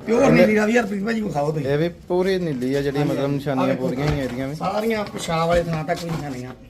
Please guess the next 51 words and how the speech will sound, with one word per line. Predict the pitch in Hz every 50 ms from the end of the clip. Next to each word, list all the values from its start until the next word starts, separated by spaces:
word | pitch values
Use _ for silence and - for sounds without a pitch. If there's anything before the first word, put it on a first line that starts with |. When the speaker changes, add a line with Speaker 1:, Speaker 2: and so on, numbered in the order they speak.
| -
Speaker 2:
ਠੀਕ | - - 165 160 156 143 - 139
ਹੈ | 123 110
ਜੀ। | 92 - -
Speaker 1:
ਹਾਂਜੀ, | 135 135 131 127 127
ਹਾਂਜੀ। | 117 113 107 - - -
ਪਿਓਰ | 156 165 185 202
ਨੀਲੀ | 190 185 170 147 143 143
ਦਾ | 143 139
ਵੀ | 147
ਕੱਟੀ | 147 - 117 - 151 147
ਜੇ | 139 120
ਮਗਰ। | 110 107 - - - - - - - -
Speaker 2:
ਤੇ | 117 123 123 120 -
ਝੋਲੀ | 151 147 143 123 123
ਵੀ | 143 165
ਇਹਦੇ | 156 156
ਥੱਲੇ | 147 156 143 139 139
ਹੁਣ | 156 143 127 113
ਤੋਂ | - 156
ਹੀ | 170
ਸੋਹਣੀ | - - 127 131 135
Speaker 1:
ਹਾਂ, | -
Speaker 2:
ਦਿਖਣ | 156 151 160
Speaker 1:
ਹੁਣ | 165 151
ਤੋਂ | - 170
Speaker 2:
ਦੀ | 160
ਹੈ। | 151
Speaker 1:
ਸੋਹਣੀ | 147 151 165 175
ਕੱਟੀ | - 170 170 233 226
ਬਹੁਤ | 202 208 226 233
ਝੋਲੀ | 220 214 - - - 226 226
Speaker 2:
ਕੱਟੀ | 190 190
ਵੀ | 185 190 196
ਕੋਈ | 196
Speaker 1:
ਵਧੀਆ | 196 196 190 170 180
Speaker 2:
ਸਾਂਭਣ | 175 151 156 165 180
ਵਾਲਾ | 185 185 175 156 143
ਖੜੇ | - 143 104 107 113
ਕੋਈ। | 123 143 127 110 110 - - - - -
Speaker 1:
ਇਹ | 190 214 240
ਆ | 247 254
ਵੀ | 277 262
ਵੀਰ | 240 247 240 240
ਜਿਹੜਾ | 220 214 233 - 220
ਸਾਂਭਣ | 185 190 190 214 226
ਵਾਲਾ | 240 240 233 220
ਝੋਟੀ | 233 240 233 185 180
ਵੀ | 190 220
ਲੈ | 226 226 214
ਜੂ | 202 208 208
ਨਾ। | 247 262